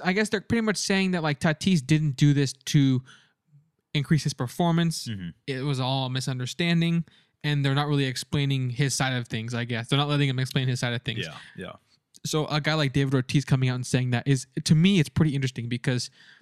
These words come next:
Speaker 1: the kinda dark, or, like, not, not dark secret, but, like, there's, like, a confirmed, uh, instance of Ortiz testing positive, but we don't know what it was for. So it could be a very similar scenario where Ortiz says, you know,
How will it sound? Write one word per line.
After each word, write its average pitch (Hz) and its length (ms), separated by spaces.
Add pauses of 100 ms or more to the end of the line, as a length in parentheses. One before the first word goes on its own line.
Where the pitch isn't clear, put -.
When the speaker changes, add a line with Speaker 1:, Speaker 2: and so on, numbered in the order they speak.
(340)
Speaker 1:
the 131 140 (180)
kinda 170 240
dark, 143 580 (140)
or, 151 60
like, 151 120
not, 175 120
not 160 180
dark 123 160
secret, 127 340
but, 127 100
like, 123 180 (540)
there's, 156 180
like, 143 240 (360)
a 143 60
confirmed, 151 840 (580)
uh, 131 260
instance 147 380
of 131 220
Ortiz 135 560 (180)
testing 135 540
positive, 123 520
but 135 140
we 131 80
don't 135 160
know 123 100
what 120 160
it 117 120
was 143 100
for. 143 580 (280)
So - 160
it 170 160
could 220 140
be 202 100
a - 20
very 180 180
similar 180 300
scenario 151 320
where 131 180
Ortiz 147 480
says, 139 240
you 135 60
know, 123 240